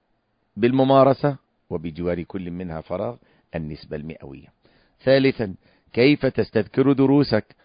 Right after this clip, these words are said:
بين قوسين، ما الخطوات والأفعال التي تقوم بها وأنت تستعد للاختبار غداً؟ فراغات. رابعاً، الأفكار الرئيسة تثير أسئلة تعلم.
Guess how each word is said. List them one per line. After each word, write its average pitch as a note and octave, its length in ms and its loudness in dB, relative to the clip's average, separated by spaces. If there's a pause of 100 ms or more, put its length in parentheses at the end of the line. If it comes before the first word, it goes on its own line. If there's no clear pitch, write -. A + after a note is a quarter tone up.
(600)
بين G#2 180 0
قوسين، B2 600 0
ما C#3+ 100 0
الخطوات G2 500 -2
والأفعال E2+ 640 -4
التي E2+ 260 -8
تقوم G2 420 -4
بها F2+ 240 -2
وأنت E2+ 300 -6
تستعد E2 560 -8
للاختبار D#2+ 760 -6
غداً؟ E2+ 500 -8 (380)
فراغات. E2 600 -6 (840)
رابعاً، F#2+ 500 4 (420)
الأفكار F#2 520 2
الرئيسة G2+ 540 -2
تثير F2 560 -4
أسئلة E2 300 -4
تعلم. E2 680 -4